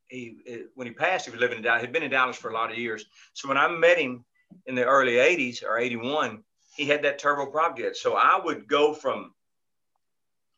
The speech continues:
mowing yards. I started, I had my own lawn business. I'd mow yards Monday through Thursday. Uh, and then I would, I would drive to Dallas and I'd go out on,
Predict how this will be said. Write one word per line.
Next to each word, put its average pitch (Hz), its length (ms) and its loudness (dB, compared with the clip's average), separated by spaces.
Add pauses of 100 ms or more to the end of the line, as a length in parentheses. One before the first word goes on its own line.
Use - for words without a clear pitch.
mowing 151 340 2
yards. 147 580 6 (420)
I - 80 -10
started, 139 420 2
I 120 40 -8
had 135 120 0
my 135 120 -2
own 139 140 -2
lawn 139 280 0
business. 110 200 -6
I'd 117 140 -2
mow 127 160 -2
yards 135 400 0
Monday 120 340 -4
through 127 180 -8
Thursday. 107 580 -2 (680)
Uh, 95 360 -4 (520)
and 104 160 -12
then 113 180 0
I 113 160 6
would, 113 220 -4 (320)
I 123 100 0
would 110 120 -6
drive 127 340 4
to 120 60 -12
Dallas 139 420 2
and 101 140 -10
I'd 98 100 -12
go 120 140 4
out 123 180 4
on, 113 240 -6